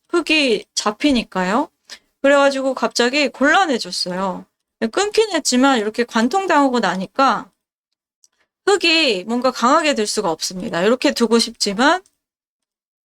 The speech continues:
여기가 못 살아 있어서 좌변이요. 그러니까 흙이 갑자기 곤란해졌어요. 그래서 신진서 프로가 단수 치고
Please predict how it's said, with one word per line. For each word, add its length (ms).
여기가 320
못 160
살아 340
있어서 640
좌변이요. 760
그러니까 220
흙이 200
갑자기 760
곤란해졌어요. 1080
그래서 240
신진서 440
프로가 280
단수 380
치고 580